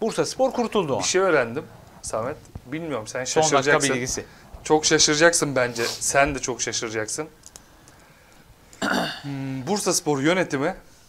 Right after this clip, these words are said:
Speaker 2: gitmiş Samet. Nereye? Bu şehrin en üst makamına.
Speaker 1: Kim en
Speaker 2: Her
Speaker 1: üst
Speaker 2: zaman
Speaker 1: makamı şeyini?
Speaker 2: yani valiliğe gitmişler.
Speaker 1: Hı hı.
Speaker 2: Ee,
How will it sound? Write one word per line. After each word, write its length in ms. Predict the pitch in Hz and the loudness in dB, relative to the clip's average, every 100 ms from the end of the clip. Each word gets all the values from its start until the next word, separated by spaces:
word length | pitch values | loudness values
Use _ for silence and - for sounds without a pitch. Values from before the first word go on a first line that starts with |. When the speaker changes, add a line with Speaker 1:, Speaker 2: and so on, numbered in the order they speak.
| - - | -20 -16
Speaker 2:
gitmiş 300 | 165 160 175 | -14 -10 -4
Samet. 500 | - 135 113 113 - - - _ _ _ _ _ _ _ _ - | 0 0 0 -4 -12 -18 -20 _ _ _ _ _ _ _ _ -8
Nereye? 400 | 180 139 123 127 | -2 0 0 -2
Bu 100 | 147 | -2
şehrin 360 | - 143 147 160 | 0 2 2 0
en 120 | 165 | 0
üst 160 | 151 147 | 0 0
makamına. 540 | 139 143 127 123 107 - - - - _ _ - _ - - - _ _ - | 2 4 4 2 -6 -10 -20 -20 -20 _ _ -20 _ -20 -20 -20 _ _ -6
Speaker 1:
Kim 160 | 151 | -2
en 40 | 139 | 4
Speaker 2:
Her 120 | 185 | 6
Speaker 1:
üst 80 | 160 | 6
Speaker 2:
zaman 220 | 147 147 | 4 4
Speaker 1:
makamı 180 | 120 127 | 0 -4
şeyini? 380 | - 107 135 139 - | -12 -12 -14 -14 -2
Speaker 2:
yani 220 | 196 165 | 2 8
valiliğe 400 | 220 214 180 180 | 10 10 8 6
gitmişler. 520 | 175 175 156 - 123 - - - | 4 -6 -4 -2 -2 -4 -18 -16
Speaker 1:
Hı 60 | 127 | -14
hı. 80 | 113 117 - - _ _ _ | -12 -14 -16 -20 _ _ _
Speaker 2:
Ee, 40 | 127 | -6